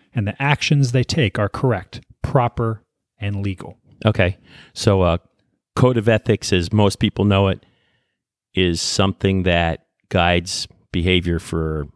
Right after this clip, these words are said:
Speaker 2: like, a professional group, an organization,
Speaker 1: Companies.
Speaker 2: a type of
Speaker 1: Big
Speaker 2: profession.
Speaker 1: business.
Speaker 2: Yeah. Okay, cool. And, um,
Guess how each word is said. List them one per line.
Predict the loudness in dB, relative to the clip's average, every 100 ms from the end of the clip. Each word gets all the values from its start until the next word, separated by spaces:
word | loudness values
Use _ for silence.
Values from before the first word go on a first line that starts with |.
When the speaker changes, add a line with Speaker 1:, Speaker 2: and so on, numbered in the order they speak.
| -8
Speaker 2:
like, | -8 -6
a |
professional | -6 -6 0 2 2 2 2
group, | 2 2 4 6 6 4 2 -6 _ _ _ _ -10
an | -4
organization, | 0 2 0 0 0 2 0 0 -2 2
Speaker 1:
Companies. | 2 2 -2 -6 -8
Speaker 2:
a | -2
type | 0 0
of | 0
Speaker 1:
Big |
Speaker 2:
profession. | -2 0 0 2 2 2
Speaker 1:
business. | 0 0 -4 -14 _ _ _ _ -4
Speaker 2:
Yeah. | 0 0 -4 -20 _ _
Okay, | -2 0 0
cool. | 2 0 -2 _ _ -20 -20 -20 -20 _ -2
And, | 2 4 2 -2 _ _ _
um, | -2 0 0 -2